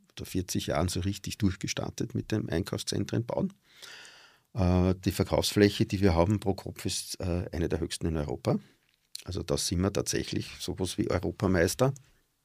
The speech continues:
Und das sind ungefähr eins Komma sechs Quadratmeter pro Kopf. Und die haben wir halt eher aus den Innenstädten hinausgezogen. Also wir haben vorher von Funktionsmischung genannt, gena-, äh, geredet, aber das wir,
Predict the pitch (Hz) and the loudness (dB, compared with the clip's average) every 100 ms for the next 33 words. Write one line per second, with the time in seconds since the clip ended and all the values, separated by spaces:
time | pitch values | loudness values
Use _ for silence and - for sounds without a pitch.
0 | _ _ _ _ - - - - - - | _ _ _ _ -16 -16 -16 -18 -20 -20
1 | _ _ - 90 90 92 90 - - - | _ _ 0 4 6 6 4 0 -6 -10
2 | _ - - 82 80 78 - - - 76 | _ -12 -6 -4 -4 -4 -6 -6 -4 -4
3 | - - - - - - 76 76 - - | -4 -4 -4 -2 -4 -4 -4 -6 -6 -4
4 | 73 - - _ _ _ - - 78 - | -4 -4 -14 _ _ _ -16 -8 -6 2
5 | 101 120 123 110 107 - _ _ 82 80 | 4 6 6 4 2 -4 _ _ -2 4
6 | 104 90 - 98 98 92 - 85 90 90 | 6 4 2 0 2 0 2 -2 0 -2
7 | 73 - - - - - - - 80 78 | -2 -4 -6 -6 -8 -10 -12 -8 -6 -4
8 | 85 73 85 82 78 73 78 73 - 67 | -4 -2 0 0 -2 -4 -6 -6 -6 -4
9 | 101 113 - 139 131 110 117 120 107 95 | 0 2 4 4 4 4 2 0 0 0
10 | - 92 95 98 92 85 123 120 - - | 2 2 2 0 0 2 2 -2 -10 -12
11 | - - 85 90 92 | -6 0 4 6 4